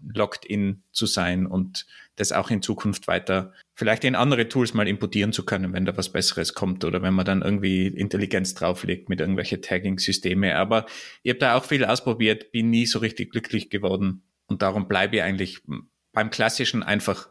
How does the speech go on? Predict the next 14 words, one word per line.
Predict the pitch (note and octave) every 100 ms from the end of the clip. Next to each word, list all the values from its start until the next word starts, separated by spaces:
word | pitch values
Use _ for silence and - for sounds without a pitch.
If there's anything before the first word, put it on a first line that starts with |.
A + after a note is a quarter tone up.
| -
niederschreiben | A#2 A#2+ G2+ - G2+ A2
und | G2+ F#2
ich |
glaube, | G2 F#2+
das | G#2 A2
ist | G2
auch | F#2
das | - G2+ B2
Wichtige. | A#2 A2 A2 G#2+ - - - -
Haben | A#2+
wir, |
glaube | A#2+ A2+ A#2
ich, |
auch | F#2 G#2+ -